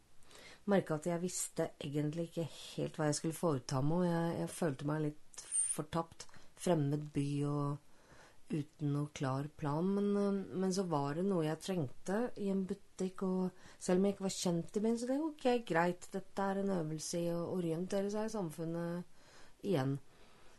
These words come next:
Og jeg klarte å spørre om veien, og jeg fant fram dit jeg skulle, og, og selv om jeg gikk meg litt vill på veien tilbake, så, så spurte jeg om veien tilbake også, så,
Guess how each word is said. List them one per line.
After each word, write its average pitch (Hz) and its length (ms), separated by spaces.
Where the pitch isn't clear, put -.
Og 208 140
jeg 214 140
klarte 190 460
å 196 100
spørre 156 440
om 165 160
veien, 165 440
og 165 120
jeg 160 400
fant 160 480
fram 147 500
dit - 260
jeg 139 120
skulle, 165 400
og, 208 440
og 185 140
selv 190 160
om 190 80
jeg 185 160
gikk - 200
meg 175 140
litt - 360
vill 170 180
på 185 120
veien 165 280
tilbake, 180 520
så, 220 160
så 214 160
spurte 180 520
jeg 185 380
om 185 100
veien 175 400
tilbake 175 580
også, 220 260
så, 233 140